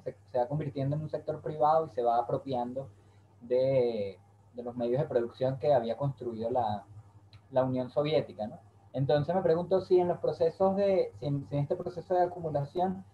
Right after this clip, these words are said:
se crea, eh, se crean nuevos sectores de la burguesía, eh, y si es, en ese proceso a su vez es parte de la centralización y concentración del capital. Entonces, o sería, o, o quienes, digamos, quienes acumulan tan por desposesión,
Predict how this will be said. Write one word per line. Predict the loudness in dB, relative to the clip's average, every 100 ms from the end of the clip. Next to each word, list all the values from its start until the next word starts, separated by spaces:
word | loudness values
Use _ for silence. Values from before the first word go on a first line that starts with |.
| -20 -20 -6
se | -4 0
crea, | 6 8 10 8 4 0 -8 -14 -14
eh, | -6 -4 -4 -8 -12 -16 -20 -18
se | -8
crean | 0 2 2 0 -4 -2
nuevos | 4 4 4
sectores | 0 2 2 2
de | 2
la | 2
burguesía, | 2 -2 0 0 0 -4 -16 -20 -20 -20 -20 _ _
eh, | -4 -2 0 0
y | 0 4
si | 6
es, | 4 2 -20 -12
en | -4 -2
ese | 0
proceso | 0 2 2 2
a | 0
su | 2
vez | 0
es | 0
parte | 6 6 8 4
de | 2
la | 0
centralización | -4 -2 -2 -4 -6 -6
y | -2
concentración | -2 -2 -6 -6 -6
del | -2
capital. | -2 0 4 4 2 -6 -14
Entonces, | -6 -2 -2 -2 -2
o |
sería, | 0 0 6 6 8
o, | 4 0
o | -4
quienes, | -2 -2 -4 -6
digamos, | 2 4 4
quienes | -2 -4
acumulan | -4 -4 -2 0 2
tan | 0 0
por | -2
desposesión, | 0 -2 0 2 2 0